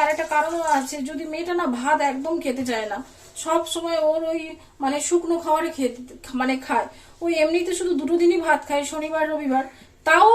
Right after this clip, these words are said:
ভাত খেতে চায় না, মানে ভাত খাওয়ার দিকে ওর এতটুকুও ন্যাক নেই।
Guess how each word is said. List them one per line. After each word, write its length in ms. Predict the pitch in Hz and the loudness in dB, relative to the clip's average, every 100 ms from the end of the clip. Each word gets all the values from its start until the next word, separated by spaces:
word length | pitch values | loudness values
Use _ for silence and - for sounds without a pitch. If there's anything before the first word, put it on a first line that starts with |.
| 403 | 6
ভাত 140 | 311 277 | 2 -2
খেতে 160 | 285 269 | -2 0
চায় 160 | 262 240 | 0 -2
না, 40 | 240 269 | 0 0
মানে 100 | 294 269 | 0 0
ভাত 180 | 269 277 - | -2 -2 -2
খাওয়ার 220 | 330 339 339 | 0 2 2
দিকে 140 | 349 359 | 2 4
ওর 60 | - 262 | 2 2
এতটুকুও 600 | 262 349 359 311 277 339 339 | -2 -2 -2 -4 -4 0 0
ন্যাক 180 | 262 240 233 | 0 -4 -4
নেই। 120 | 220 | -8